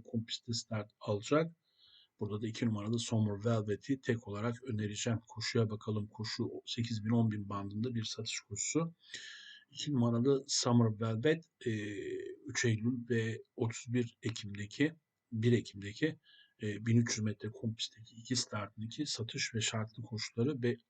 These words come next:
yaklaşık altı boy ve bir buçuk boy farklarla kazanan bir isim. Dereceleri bir sıfır dört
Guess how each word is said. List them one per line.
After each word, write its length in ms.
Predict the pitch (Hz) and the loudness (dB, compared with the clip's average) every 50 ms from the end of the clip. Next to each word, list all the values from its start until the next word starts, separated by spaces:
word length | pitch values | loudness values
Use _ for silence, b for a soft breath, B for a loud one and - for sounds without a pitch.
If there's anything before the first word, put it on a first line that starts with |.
| _ - | _ 0
yaklaşık 440 | 120 107 107 - 120 117 - - 120 | 0 0 0 0 0 -2 0 0 0
altı 320 | 113 110 107 113 - 120 | 0 0 0 0 -2 0
boy 160 | 117 113 110 | 0 2 2
ve 180 | 113 123 117 117 | 2 0 2 2
bir 180 | 127 120 113 | 2 2 2
buçuk 280 | 110 - - - - - | 0 -2 -4 -6 -6 -4
boy 120 | 104 104 101 | -4 -4 -4
farklarla 680 | - - 110 107 110 _ - 104 101 107 139 165 165 - B B B B B B B B B B B | -4 -6 -6 -6 -6 _ -4 -4 0 0 0 0 -2 -4 B B B B B B B B B B B
kazanan 500 | B - 123 107 117 117 120 123 120 117 | B 2 2 4 6 6 6 6 6 6
bir 60 | 113 113 | 6 4
isim. 320 | 110 113 - 113 104 101 | 2 0 0 -2 -2 -2
Dereceleri 640 | - 107 104 104 107 107 104 107 113 117 113 110 - | -2 -2 -2 -2 -4 -4 -4 -2 -2 -2 -2 -2 -2
bir 120 | 123 113 | -2 -2
sıfır 440 | 113 - - - _ - 117 107 110 | -2 -2 -4 -8 _ -14 -16 -6 0
dört 200 | 127 135 147 147 | 0 0 0 0